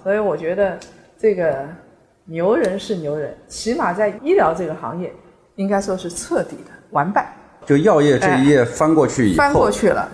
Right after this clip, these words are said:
Speaker 2: 紫光集团总公司就被打入冷宫了，他持有的紫光股份的那部分非流通股已经划给了清华控股了，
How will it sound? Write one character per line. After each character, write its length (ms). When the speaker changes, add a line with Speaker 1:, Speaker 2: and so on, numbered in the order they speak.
Speaker 2:
紫 280
光 220
集 140
团 280
总 160
公 180
司 240
就 200
被 200
打 220
入 140
冷 180
宫 160
了， 180
他 120
持 200
有 100
的 120
紫 180
光 180
股 200
份 240
的 120
那 140
部 160
分 120
非 220
流 140
通 180
股 120
已 140
经 140
划 280
给 120
了 100
清 180
华 140
控 180
股 180
了， 120